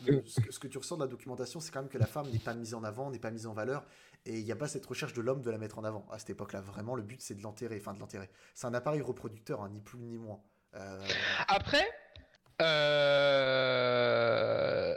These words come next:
Speaker 3: ça, nous, on l'a avec notre vision du monde actuel. Mais, euh, quand tu compares, euh, à cette époque-là, il n'y avait pas beaucoup de suicides en vrai par rapport à aujourd'hui.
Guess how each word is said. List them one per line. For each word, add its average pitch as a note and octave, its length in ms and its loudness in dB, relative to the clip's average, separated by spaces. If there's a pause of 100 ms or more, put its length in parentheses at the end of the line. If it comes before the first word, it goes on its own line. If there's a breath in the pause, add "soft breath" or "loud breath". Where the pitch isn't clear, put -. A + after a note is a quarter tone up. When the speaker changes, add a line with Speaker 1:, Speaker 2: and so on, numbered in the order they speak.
(280)
Speaker 3:
ça, C4 320 4
nous, A3 160 -2
on A#3 160 6
l'a E3 160 4
avec D#3+ 240 2
notre E3 220 0
vision F3 380 6
du E3 120 2
monde D3 260 6
actuel. G#3+ 640 2 (760 loud breath)
Mais, D3 240 6
euh, C#3+ 920 8
quand D#3+ 200 2
tu E3+ 120 0
compares, A3+ 540 2
euh, D3+ 100 -2 (160)
à D3+ 140 2
cette - 140 -4
époque-là, F#3+ 340 2
il F#3+ 80 0
n'y E3 60 2
avait B2 160 -2
pas C3+ 160 2
beaucoup C#3+ 320 0
de G4+ 60 -4
suicides G3 580 2
en D3 100 4
vrai C#3 260 4 (360)
par D3 80 4
rapport D3 260 4
à D3 100 4
aujourd'hui. D#3+ 480 2